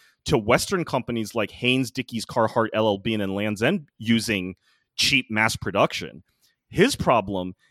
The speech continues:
is how a company brings a product to market. And I'm saying that when he says how a company brings a product to market, what, I don't know, he, I don't think he knows this is what he's saying, but I think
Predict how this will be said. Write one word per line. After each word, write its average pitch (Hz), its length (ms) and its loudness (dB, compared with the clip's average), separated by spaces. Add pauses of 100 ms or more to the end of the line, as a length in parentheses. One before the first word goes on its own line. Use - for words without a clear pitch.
(140)
is 120 220 0 (120)
how 185 460 4
a 147 120 2
company 139 420 -2
brings 123 280 -4
a 113 60 -4
product 117 360 -2
to 104 80 -8
market. 110 480 -2
And 123 120 0
I'm 135 120 2
saying 190 320 0
that 117 260 0 (260)
when 127 140 2
he 165 60 2
says 127 180 0
how 139 300 4
a 175 60 0
company 160 360 -4
brings 131 280 -4
a 120 60 -8
product 120 300 0
to 107 80 -6
market, 113 440 -4 (1200)
what, 214 220 2 (120)
I 208 60 6
don't 277 240 4
know, 175 300 4
he, - 460 -8
I 175 60 6
don't 240 140 2
think 240 120 -4
he 185 120 -4
knows 123 480 2 (460)
this 143 180 -2
is 135 140 -10
what 139 120 0
he's 117 160 -4
saying, 135 360 -2
but 135 100 4
I 120 60 2
think 196 320 -2